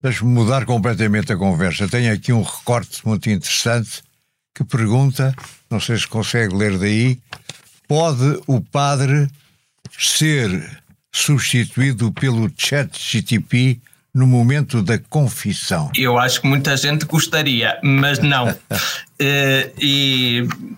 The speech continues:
Speaker 2: e eu penso que, acho que não fui muito bem interpretado no que eu queria dizer, mas, eh, vamos mudar de assunto. Não,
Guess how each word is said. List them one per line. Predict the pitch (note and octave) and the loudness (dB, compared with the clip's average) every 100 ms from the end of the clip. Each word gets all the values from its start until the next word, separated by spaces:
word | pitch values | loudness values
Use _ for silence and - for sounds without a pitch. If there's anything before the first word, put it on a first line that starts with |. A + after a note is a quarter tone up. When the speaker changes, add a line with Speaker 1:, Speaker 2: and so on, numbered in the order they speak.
| _ _ _ _ - - - | _ _ _ _ -8 -4 0
Speaker 2:
e | C3+ | 0
eu | C#3+ | 0
penso | C#3 D3+ D#3 - | -2 -2 -2 -4
que, | D3+ | -4
acho | - C#3 C3 - | -2 0 -2 -4
que | - | -2
não | C3+ | -2
fui | C3+ C3+ | 2 2
muito | C3+ - | 2 0
bem | B2+ B2 | -2 0
interpretado | A#2+ A#2 - - B2 B2 | 0 -2 -4 -4 -2 0
no | B2+ | 0
que | B2 | 0
eu | A#2 | -2
queria | B2 A#2 | -2 -2
dizer, | A#2 A#2 C3+ C3 | -2 -2 0 0
mas, | B2 A#2+ | 0 0
eh, | G2+ A2+ A#2 | 0 -2 -2
vamos | B2+ B2 B2+ | -2 0 0
mudar | A#2+ B2 | 0 -2
de | B2 | -2
assunto. | B2 - G#2 - | -2 -2 -2 0
Não, | D3+ C#3 | 0 0